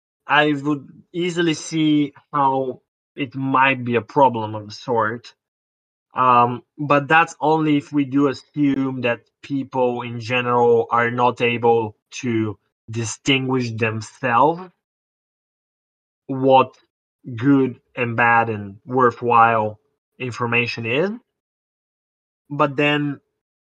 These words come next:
the other option of this is just to govern it and have the state kind of rule over the information stream that reaches people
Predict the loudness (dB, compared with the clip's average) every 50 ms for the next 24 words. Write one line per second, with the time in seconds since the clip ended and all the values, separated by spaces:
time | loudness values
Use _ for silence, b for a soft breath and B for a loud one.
0 | _ _ _ _ _ _ _ _ _ _ _ _ -14 -6 -2 2 2 4 4 4
1 | 4 4 4 2 2 -2 -8 -6 -6 -6 -6 -6 -4 -6 -6 -6 -6 -8 -10 -10
2 | -8 -6 -4 -2 -2 -4 -6 -10 -20 _ -18 -12 -8 -6 -6 -6 -6 -4 -4 -4
3 | -4 -4 -6 -8 -12 _ _ _ _ _ _ _ _ _ _ _ _ _ _ -2
4 | 0 2 2 4 2 2 0 0 0 -2 -2 -4 _ -18 -20 -20 _ _ _ _
5 | _ _ _ _ _ _ _ _ _ _ _ _ _ _ _ -12 -6 -4 -2 -2
6 | 0 -2 -2 -4 -6 -12 -14 -18 -20 _ _ _ _ _ _ _ _ -8 -2 0
7 | 0 2 0 -2 -8 -8 -12 _ _ 0 2 4 4 2 0 -4 _ _ _ _
8 | _ _ _ _ _ _ -4 -4 -2 0 -2 -4 -4 -8 _ _ _ _ _ _
9 | _ _ -12 -10 -6 -2 2 4 4 4 4 4 4 2 2 2 0 0 0 0
10 | 0 0 -2 -4 -8 _ _ _ _ _ _ _ _ _ _ _ _ _ -6 -4
11 | -4 -4 -4 -6 -6 -6 -8 -8 -8 -8 -8 -6 -4 -4 -6 -6 -6 -6 -8 -8
12 | -10 -12 -14 -8 -6 -6 -4 -2 -2 -4 -2 -4 -6 -8 _ _ -8 -4 -2 -2
13 | -2 -4 -8 -14 -10 -6 -4 -4 -4 -2 -2 0 0 0 0 -2 -6